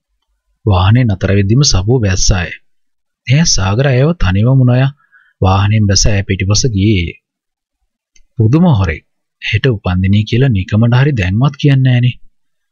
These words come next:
එයා අනාථ වෙලා කියලා හිතනවා ඇති." අම්මා තාත්තා නැති වුණාට පස්සේ එයාගේ උපන්දිනේ සමරන්න කෙනෙක් ලෝකේ නෑ කියලා හිතනවා ඇති.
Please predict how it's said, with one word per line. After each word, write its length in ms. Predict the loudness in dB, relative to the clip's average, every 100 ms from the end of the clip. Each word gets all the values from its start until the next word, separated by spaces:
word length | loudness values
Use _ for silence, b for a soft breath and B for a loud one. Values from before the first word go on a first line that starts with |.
| _ -8
එයා 220 | 0 0 2
අනාථ 320 | 0 -2 0
වෙලා 260 | 0 0
කියලා 300 | 0 2 2
හිතනවා 320 | 2 0 0 -2
ඇති." 220 | -4 -10 _ _ _ _ _ _ _ _ _ _ _ _ _ B B B -2
අම්මා 260 | 2 2
තාත්තා 380 | 2 0 0 0
නැති 240 | -2 0 0
වුණාට 280 | 0 0 -2
පස්සේ 440 | -2 -2 0 -2 -4 _ _ -4
එයාගේ 300 | 0 2 2
උපන්දිනේ 500 | 0 0 2 4 2
සමරන්න 480 | 2 0 0 2 0 0
කෙනෙක් 280 | 0 0 2
ලෝකේ 300 | 0 2 2
නෑ 220 | 2 0
කියලා 300 | 2 2 2
හිතනවා 320 | 0 0 0
ඇති. 260 | -2 -6